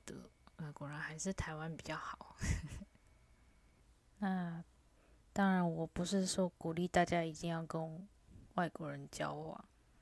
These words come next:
因为不管是台湾人或者说外国人，只要你跟对方在一起的时候可以很安心，然后更好的话，如果可以双方一起成长的话，真的是非常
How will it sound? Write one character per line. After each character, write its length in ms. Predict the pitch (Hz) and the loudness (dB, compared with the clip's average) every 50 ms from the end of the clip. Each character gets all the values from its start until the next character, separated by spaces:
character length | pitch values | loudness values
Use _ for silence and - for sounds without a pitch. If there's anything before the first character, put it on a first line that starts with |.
| - _ _ _ - - _ _ _ - _ _ _ _ _ | -20 _ _ _ -20 -20 _ _ _ -20 _ _ _ _ _
因 260 | 202 175 175 180 180 | -4 -2 -2 0 0
为 400 | 185 185 180 175 170 170 180 196 - _ _ - - - | 2 2 2 0 0 -2 -4 -8 -12 _ _ -20 -8 -6
不 100 | 185 175 | -6 -4
管 240 | - - 151 147 143 | -2 -4 -4 -4 -2
是 180 | - 170 170 | 0 0 0
台 240 | - - - 170 160 | 2 2 4 6 6
湾 180 | 156 156 156 151 | 6 4 2 0
人 140 | 151 151 | 0 -4
或 140 | 151 156 165 | -4 -4 -6
者 80 | 160 156 | -4 -2
说 140 | 160 160 165 | 0 2 4
外 180 | 165 160 151 | 4 4 4
国 260 | - - - - - | 2 -2 -8 -8 -6
人， 320 | - - - 160 175 175 196 - | -6 -6 -8 -10 -12 -14 -10 -10
只 200 | - - 165 156 | -6 -4 -2 0
要 360 | 156 165 170 170 175 175 180 - _ - - - - - _ - - - - - | 2 2 4 2 2 0 -2 -6 _ -20 -20 -20 -20 -20 _ -20 -20 -20 -8 -6
你 120 | 175 156 | -6 -6
跟 480 | - - 170 170 170 170 165 165 165 170 | -2 0 2 2 2 2 0 -2 -2 -4
对 200 | - - 175 165 | 0 2 2 2
方 260 | 165 - 175 165 156 156 | 4 2 0 0 0 0
在 200 | - 170 165 160 | 2 2 2 2
一 80 | 160 | 2
起 240 | 156 - - - 147 | -2 -6 -4 -4 -2
的 60 | 147 | 0
时 160 | - - - | 0 0 0
候 120 | 151 147 147 | 0 0 -2
可 180 | - - - | -4 0 0
以 140 | 170 156 147 | 0 2 0
很 240 | 151 - - 165 147 | -2 0 -2 -2 -2
安 380 | - - - 156 156 156 156 165 | -2 -4 -4 -4 -4 -4 -4 -2
心， 380 | 165 - - 175 160 156 160 156 - - | -2 -2 -2 -4 -8 -10 -12 -16 -20 -12
然 120 | - 147 147 | -8 -8 -6
后 380 | 147 - 180 170 165 165 170 - - - - - - - - - - - - - - - - _ _ - | -4 -2 -2 -2 -2 -2 -4 -10 -14 -20 -20 -20 -20 -20 -20 -20 -20 -20 -20 -20 -20 -20 -20 _ _ 0
更 140 | - 196 190 | 2 2 2
好 240 | 170 156 160 156 147 | 2 2 -2 -4 -4
的 140 | - 160 156 | -4 -4 0
话， 140 | 190 185 | 0 2
如 160 | 175 165 165 160 | 2 2 -2 -2
果 180 | - - 160 | -2 -4 -4
可 160 | 156 - - | -4 -4 -4
以 180 | 160 160 156 151 - - - - - - _ _ - _ - | -4 -4 -4 -6 -10 -16 -20 -20 -20 -20 _ _ -20 _ -8
双 220 | - - 180 165 | -2 0 0 0
方 280 | 156 - 175 165 165 170 | 0 -2 -2 -2 0 -2
一 60 | 170 | -2
起 160 | - - 170 | 0 -2 0
成 300 | 147 - - 160 147 151 | 0 0 0 0 -4 -8
长 240 | - 151 135 139 143 | -8 -6 -6 -6 -6
的 60 | 151 | -4
话， 180 | 156 160 151 147 | -2 -2 -2 -2
真 240 | - - - 156 151 | -4 -6 -6 -6 -6
的 80 | 151 | -8
是 180 | - - 170 160 | -6 -6 -6 -6
非 240 | - - 165 156 156 | -2 -2 -2 -2 0
常 360 | - - - 92 110 - | 0 -2 -2 -2 -6 -10